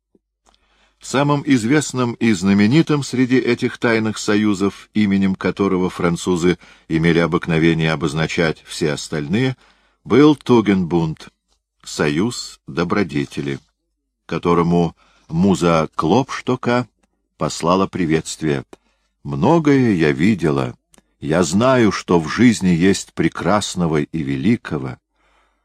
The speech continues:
Однако самое высокое, что может видеть око смертного — это союз благородных, который создаёт счастливцев».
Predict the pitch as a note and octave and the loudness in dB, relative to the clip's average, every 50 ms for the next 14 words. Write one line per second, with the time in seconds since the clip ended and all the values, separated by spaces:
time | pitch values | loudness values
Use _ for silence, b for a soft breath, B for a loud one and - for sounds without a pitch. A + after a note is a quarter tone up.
0 | _ _ _ _ - D#2+ D#2 C2+ F2 F2+ F2 - G2 - - - B2 D#3 E3+ E3+ | _ _ _ _ -4 -4 -2 0 0 0 2 2 0 0 0 0 2 2 4 4
1 | E3+ D#3 D3+ D3 C#3 C#3 - - - A#2 A2 - - G2 F2+ F2 E2 - - - | 6 6 4 4 4 2 -2 2 2 2 2 2 0 -2 -2 -2 -2 -4 -4 -2
2 | E2+ D2+ D#2+ E2 D#2+ D#2+ D#2 - - - D#2 E2 D#2 C#2+ D#2 C#2+ - - - - | -2 0 0 0 0 -2 -4 -6 -6 -6 -2 -2 -2 -2 -4 -6 -8 -8 -4 0
3 | F2+ F#2 - - E2 - - - - D#2 D#2+ G2+ A#2 - - - - D2+ C#2+ C#2 | 0 0 0 -2 -6 -8 -8 -8 -6 -2 -2 0 -2 -2 -4 -8 -8 -6 -6 -4
4 | C2+ - - - b b b b b b b b b E2+ D#2 - F2 D#2+ - - | -6 -6 -8 -16 b b b b b b b b b -4 -2 -2 -2 -4 -4 -2
5 | F2+ E2 E2+ G2 F#2 - - - D2+ D2+ C2+ D2+ C#2+ - - C#3+ D3+ B2+ B2+ C3 | -2 0 0 0 -2 -4 -4 -4 -2 -2 -2 -2 0 2 2 2 2 0 -2 -4
6 | B2+ - - _ _ _ _ _ _ _ - A2 G#2+ - F#2+ G#2+ G2+ G2 F#2 - | -6 -6 -8 _ _ _ _ _ _ _ -12 -10 -6 -4 -2 -2 -2 -2 -4 -4
7 | F2 D#2 C2+ B1+ C#2 C#2+ C#2 D2 E2+ F2 - - _ - - - - - - - | -4 -6 -4 -4 -4 -4 -2 -2 -4 -4 -6 -10 _ -18 -14 -12 -10 -8 -8 -10
8 | - - - C#2+ C2+ - - - - - - - - _ | -10 -10 -10 -10 -10 -12 -12 -16 -16 -16 -16 -18 -20 _